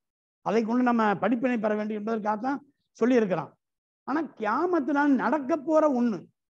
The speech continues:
அது யாருக்கு? நமக்கு சம்பந்தமே இல்லை. மேலோட்டமா பார்த்தா, அது ஹதரத் ஈசா அலைஹிஸ்ஸலாமுக்கும் அவங்களுடைய உம்மத்துக்கு அல்லாஹ்க்குள்ள பஞ்சாயத்து, நம்ம பாஷையில சொல்றதா இருந்தா, அந்த பஞ்சாயத்தை ஏன் இதுல பதிவு செய்திருக்கிறான்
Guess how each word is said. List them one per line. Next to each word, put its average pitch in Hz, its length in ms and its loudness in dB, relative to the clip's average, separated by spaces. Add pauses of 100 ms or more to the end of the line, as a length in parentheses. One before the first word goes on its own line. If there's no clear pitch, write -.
(140)
அது 277 280 -2
யாருக்கு? 247 560 0
நமக்கு 240 280 -4
சம்பந்தமே 269 360 -2
இல்லை. 262 160 0
மேலோட்டமா 240 460 -2
பார்த்தா, 196 340 -6 (600)
அது 240 240 2
ஹதரத் 240 340 0
ஈசா 285 320 0
அலைஹிஸ்ஸலாமுக்கும் 262 760 2 (340)
அவங்களுடைய 285 400 2
உம்மத்துக்கு 269 400 0
அல்லாஹ்க்குள்ள 262 420 2 (580)
பஞ்சாயத்து, 226 580 -2 (320)
நம்ம 220 220 -6
பாஷையில 220 320 -4
சொல்றதா 208 260 -2
இருந்தா, 175 300 -6 (480)
அந்த 320 320 -2
பஞ்சாயத்தை 302 640 2
ஏன் 285 200 2
இதுல 269 120 0
பதிவு 262 220 -2
செய்திருக்கிறான் 202 540 -4